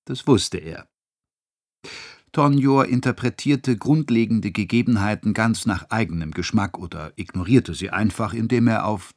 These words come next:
der Weisheit des Alters beharrte. Natürlich war Adams um ein Vielfaches älter. „Wie riecht eigentlich Kupfer?“, fragte Tonjor.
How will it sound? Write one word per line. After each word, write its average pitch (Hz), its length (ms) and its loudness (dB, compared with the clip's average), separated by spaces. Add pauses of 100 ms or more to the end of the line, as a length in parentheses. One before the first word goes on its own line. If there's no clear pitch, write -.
(120)
der 98 200 -2
Weisheit 117 760 0
des - 140 -4
Alters 98 720 0
beharrte. 85 600 -4 (640)
Natürlich 123 600 2
war 101 160 0
Adams 113 400 0
um 107 120 -2
ein 92 220 -4
Vielfaches 95 760 -4
älter. 95 540 -2 (1000)
„Wie 143 720 -4
riecht - 640 -4
eigentlich - 680 -4
Kupfer?“, - 540 -2 (600)
fragte - 440 -2
Tonjor. 76 520 -2